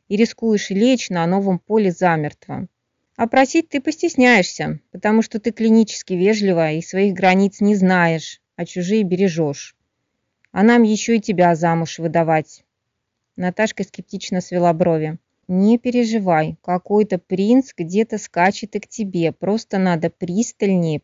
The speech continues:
посмотреть». Наташка согласно покивала. «Есть кто-то на примете?» подмигнула Белова. Наташка кивнула. «Тип того,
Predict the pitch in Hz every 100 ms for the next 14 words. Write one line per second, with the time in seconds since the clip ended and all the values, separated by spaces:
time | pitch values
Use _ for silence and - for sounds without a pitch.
0 | - 190 - 220 240 - 170 160 - -
1 | _ _ _ _ _ _ _ _ _ _
2 | _ - 170 196 226 - 190 175 175 190
3 | - 196 185 180 170 170 156 151 156 165
4 | _ _ _ 190 196 214 208 - - 233
5 | 233 233 226 240 247 247 254 254 226 233
6 | 233 233 214 220 214 214 202 190 - _
7 | 180 180 190 - 180 - 185 185 175 165
8 | 160 - _ _ _ _ _ _ _ _
9 | - 233 - 208 208 202 165